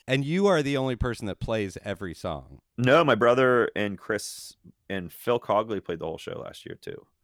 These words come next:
Speaker 1: Okay.
Speaker 2: And this year, th-, everybody in the group's playing the whole, including Paul Headley's gonna play drums on the entire show.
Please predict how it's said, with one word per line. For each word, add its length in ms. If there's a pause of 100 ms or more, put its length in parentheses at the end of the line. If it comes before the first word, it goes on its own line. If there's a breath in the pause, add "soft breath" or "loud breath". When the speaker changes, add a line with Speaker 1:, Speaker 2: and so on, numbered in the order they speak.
(200)
Speaker 1:
Okay. 320
Speaker 2:
And 200
this 260
year, 220
th-, 180
everybody 480
in 80
the 80
group's 300
playing 180
the 40
whole, 100
including 560
Paul 520
Headley's 380
gonna 160
play 160
drums 360
on 80
the 100
entire 340
show. 280